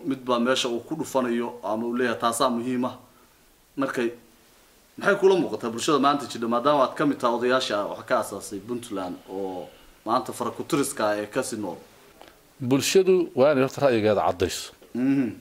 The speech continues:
Speaker 2: In meelaha laga guuxo waxba tari mayso.
Speaker 1: Mhm.
Speaker 2: Muuqata. Ciidamada qalabka sidaan way faradooda cabbiraan laftigooda.
Speaker 1: Mhm.
Speaker 2: Inaga daaya waa heer hebel eh, waxba tari mayso.
Speaker 1: Mhm.
Speaker 2: In la iska yiraahdo ma ogta.
Speaker 1: Mhm.
Speaker 2: Inay u tooga hayaan.
Speaker 1: Mhm.
Speaker 2: Xaaladda socota loo baahan yahay.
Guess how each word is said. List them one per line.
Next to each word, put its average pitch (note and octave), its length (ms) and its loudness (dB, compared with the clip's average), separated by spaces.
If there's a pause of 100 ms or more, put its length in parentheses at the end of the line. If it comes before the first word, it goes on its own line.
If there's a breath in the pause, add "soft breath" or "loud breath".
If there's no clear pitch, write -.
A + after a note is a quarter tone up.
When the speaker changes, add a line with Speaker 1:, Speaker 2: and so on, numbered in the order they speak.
(140)
Speaker 2:
In D#3 120 4
meelaha D#3 240 4
laga C3+ 160 2
guuxo A#2+ 260 0
waxba A#2+ 160 0
tari F#2+ 220 0
mayso. - 320 -10
Speaker 1:
Mhm. C3 360 0 (840 loud breath)
Speaker 2:
Muuqata. A2+ 480 2
Ciidamada D#3+ 320 6
qalabka D3 280 2
sidaan B2+ 300 2
way C3+ 120 2
faradooda A#2 420 2
cabbiraan G#2 380 2
laftigooda. F2 480 -2 (240)
Speaker 1:
Mhm. A#2+ 280 -2 (260)
Speaker 2:
Inaga D3+ 280 4
daaya C3+ 380 4
waa A2+ 120 6
heer A#2 220 2
hebel G2 260 -2
eh, F2+ 140 -6
waxba B2+ 200 0
tari G2+ 220 2
mayso. D#2+ 320 -8 (140)
Speaker 1:
Mhm. A#2+ 460 -4
Speaker 2:
In C#3 80 4
la B2+ 80 4
iska - 180 0
yiraahdo F#2+ 400 2
ma F#2+ 120 -2
ogta. - 160 -6 (200)
Speaker 1:
Mhm. A#2+ 320 -4 (360)
Speaker 2:
Inay D#3+ 280 2
u - 120 2
tooga B2 360 0
hayaan. G#2+ 320 2 (380)
Speaker 1:
Mhm. A#2+ 180 -6
Speaker 2:
Xaaladda B2+ 360 2
socota F#2+ 360 0
loo F#2+ 160 0
baahan F2 240 -6
yahay. D2+ 100 -10